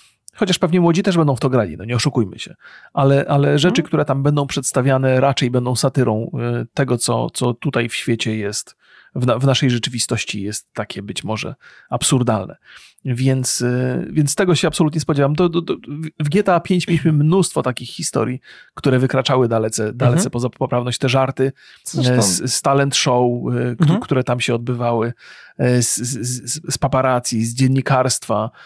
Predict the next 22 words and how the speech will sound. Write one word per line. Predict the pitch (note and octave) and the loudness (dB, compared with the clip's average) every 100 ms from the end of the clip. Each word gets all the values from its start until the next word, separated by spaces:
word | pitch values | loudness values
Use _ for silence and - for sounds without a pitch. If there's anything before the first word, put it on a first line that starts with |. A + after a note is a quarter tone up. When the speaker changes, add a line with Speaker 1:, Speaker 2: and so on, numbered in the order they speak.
| - - | -20 -4
Speaker 1:
e, | A#2+ A2+ | 0 2
ta | B2 B2 | 2 2
telewizja, | A#2+ B2 B2 D3 C3 C3 | 2 2 4 2 2 0
która | - B2+ B2 | 0 -2 0
była, | B2+ B2 | 2 2
to | B2 | 0
jeszcze | C3 - | 0 0
chyba | B2+ A#2+ | -2 -2
w, | - - | -6 -16
w | - | -14
Trójce | - E3 D#3+ B2 | -2 0 2 0
było | A2 A#2 G#2+ A#2 - _ - - - | 0 0 0 -2 -6 _ -20 -8 0
Weasel | B2 D3 C3+ C#3 B2 | 4 4 4 2 0
T | C3 | -2
V, | B2+ A#2+ A#2+ - | -2 -2 -4 -4
co | B2+ | -2
było | A#2+ A#2+ A#2 | 0 2 2
takim | A#2+ - A#2+ A#2 - - - | -2 -4 -6 -8 -10 -20 -6
odzwierciedleniem | - B2 C3 B2 B2+ B2+ B2 A#2+ | -4 0 0 2 0 0 0 -2
Fox, | - D3+ - - A#2+ A#2 | 0 -2 -2 -6 -4 -2
Fox | E3 C#3 - | -2 -2 0
News, | A#2+ A#2 - | 0 -2 -4